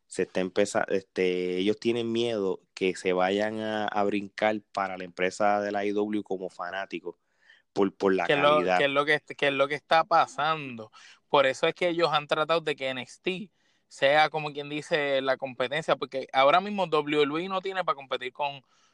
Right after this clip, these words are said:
Speaker 2: con A E W en cuestión de calidad de luchas. Am, el, quien único tiene para competir en calidad de lucha es N X T, pero si siguen vaciando el barco de N X T, trayendo los caballos de N X T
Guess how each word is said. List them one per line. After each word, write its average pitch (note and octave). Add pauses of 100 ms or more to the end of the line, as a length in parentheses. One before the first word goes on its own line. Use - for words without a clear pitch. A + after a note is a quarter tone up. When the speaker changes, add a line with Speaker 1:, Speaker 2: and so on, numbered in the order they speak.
(220)
Speaker 2:
con C#3
A D3
E C#3
W D#3+
en C3+
cuestión E3
de F#3
calidad B2+
de D#3
luchas. B2+ (360)
Am, C#3
el, C#3+
quien D#3
único G#3
tiene G#3
para F3+
competir F3
en C#3+
calidad C#3+
de F#3
lucha G#3
es -
N E3
X -
T, C#3+ (380)
pero C#3
si C#3
siguen D#3
vaciando G3
el E3
barco F3+
de F3
N E3+
X -
T, E3+ (120)
trayendo D#3
los D3
caballos D3
de E3
N D#3
X -
T D#3